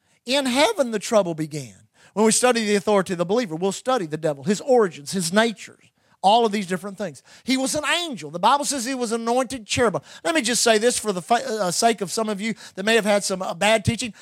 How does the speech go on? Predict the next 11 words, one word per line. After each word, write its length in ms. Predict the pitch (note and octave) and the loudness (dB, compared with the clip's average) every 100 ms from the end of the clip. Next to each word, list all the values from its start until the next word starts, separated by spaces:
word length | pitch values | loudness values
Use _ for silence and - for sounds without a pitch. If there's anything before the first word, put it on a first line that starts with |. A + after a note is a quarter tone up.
| - | -4
He's 280 | C#4 C4 - | 0 0 2
not 280 | A3 D#4+ E4+ | 4 4 2
the 80 | |
brother 340 | B3+ D4 D#4+ F4+ | 4 4 4 2
of 120 | D4 | 2
Jesus. 680 | A3+ G3+ D#3 A3 A3 - - _ _ _ _ _ _ _ _ _ _ _ _ _ _ _ _ _ _ _ _ _ _ _ | 0 -2 -4 -4 -6 -8 -14 _ _ _ _ _ _ _ _ _ _ _ _ _ _ _ _ _ _ _ _ _ _ _
Come 120 | C#4 C5+ | 0 2
on, 120 | D#4 | 4
that's 180 | C4+ A3 | 0 2
been 200 | D4+ C#4 | 0 2
taught. 480 | D4 D#4 C#4 - | 2 4 2 -2